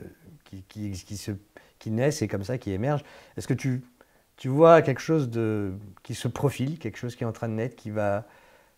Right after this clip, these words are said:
faire en sorte, enfin, qui va en tout cas peut-être complexifier ton travail et le rendre plus difficile pour faire, euh, comprendre aux gens ou leur de, faire entendre raison aux gens sur... Euh,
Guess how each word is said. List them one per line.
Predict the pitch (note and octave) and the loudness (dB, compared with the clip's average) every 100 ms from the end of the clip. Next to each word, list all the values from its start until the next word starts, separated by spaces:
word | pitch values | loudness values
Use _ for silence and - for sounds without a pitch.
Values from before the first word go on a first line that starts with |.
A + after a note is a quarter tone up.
| _ | _
faire | - B2 A#2+ | -6 -2 0
en | A2+ | 0
sorte, | A2 C#3 B2 | 0 -2 -2
enfin, | A2 G2+ - A2 | -6 -6 -4 -4
qui | G#2 F#2+ | -2 -4
va | G#2 G#2 | -2 -2
en | |
tout | G2 | -2
cas | C#3 | -2
peut-être | C3 A#2 A#2+ - | -2 -2 -6 -6
complexifier | D#3+ D#3+ D3 - C#3+ - C#3+ | -2 0 0 -2 -6 -4 -6
ton | D3+ C#3+ | -4 -6
travail | - A#2+ B2 E3 C3 | -4 -2 0 0 0
et | A2 | 0
le | G#2+ | -2
rendre | G#2 A#2+ A2 | -2 -2 -4
plus | G2 B2 | -6 -6
difficile | B2 A#2+ A#2+ - F3+ | -6 -6 -10 -6 -6
pour | D#3+ A2+ | -6 -10
faire, | - A#2+ G#2+ | -8 -6 -4
euh, | G2+ - - - - _ - | -6 -8 -20 -20 -20 _ -10
comprendre | B2+ - B2+ B2 | -8 -4 -2 2
aux | A#2 | 2
gens | A2+ D3 | 4 4
ou | E3 | 4
leur | A2+ | 2
de, | G#2 G#2+ G#2+ - - | -2 -6 -12 -18 -10
faire | A2+ A2 | -6 -4
entendre | B2+ C3+ C3+ A#2 | -2 0 0 0
raison | A2+ A2 C3+ D3 | 0 0 0 -2
aux | |
gens | A2 B2 | -2 -2
sur... | C#3+ - G#2+ | -6 -6 -4
Euh, | G2+ | -4